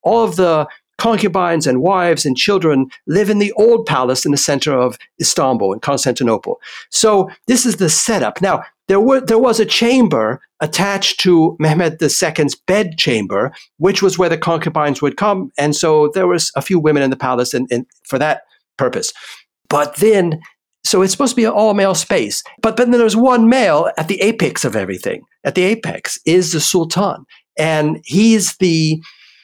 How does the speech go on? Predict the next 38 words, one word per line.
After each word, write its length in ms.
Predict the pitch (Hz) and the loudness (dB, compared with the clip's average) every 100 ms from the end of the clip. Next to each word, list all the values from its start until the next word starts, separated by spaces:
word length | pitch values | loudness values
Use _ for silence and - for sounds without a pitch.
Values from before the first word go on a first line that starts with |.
| _ - | _ -8
sun 800 | - - - - 240 185 120 143 - | -4 -2 0 0 0 2 0 -2 -2
around 420 | 156 175 175 185 | 0 2 2 2
which, 320 | 170 160 - | 2 0 -2
you 120 | 226 143 | -2 -4
know, 80 | |
all 200 | 123 180 | 0 0
the 100 | 202 | 2
other 120 | 185 165 | 0 0
planets 400 | 165 156 147 160 | -2 -2 0 -2
are 60 | |
supposed 320 | - 151 135 | -2 -2 -2
to 80 | - | -2
rotate. 460 | 123 127 127 - - | 0 0 -2 -8 -4
And 160 | 160 214 | -2 2
there's 120 | 196 | 2
only 200 | 220 214 | 2 2
one 400 | 170 214 247 226 | 2 2 2 2
mature 420 | 165 175 - 190 | -2 0 0 0
male 320 | 175 160 160 | 0 0 0
who's 140 | 139 135 | -2 -4
supposed 240 | 151 123 | -4 -4
to 60 | - | -4
be 180 | 120 110 | -4 -4
there, 300 | - - - _ | -6 -10 -14 _
residing 500 | 123 131 123 117 107 | -2 0 0 -2 -4
there. 200 | - - | -6 -6
The 120 | 139 | -2
rest 240 | 175 208 - | -2 0 -2
are 140 | 180 156 | -4 -2
younger. 400 | 151 143 107 101 - - - _ - | -2 -2 -2 -8 -12 -20 -20 _ -4
But 100 | 214 | 0
then 160 | 277 | 2
Ibrahim 880 | 262 277 240 226 277 294 165 233 277 - - | 2 2 4 4 4 4 4 2 0 -6 -4
apparently 680 | 196 226 233 165 151 214 - _ _ _ - | 0 0 2 2 0 -2 -6 _ _ _ 0
has 220 | 240 220 | 2 2
a 60 | |
bed 500 | 190 240 214 180 202 - _ - | 2 2 2 2 -2 -6 _ -2
placed, 600 | 247 208 190 - - | 2 4 2 0 -6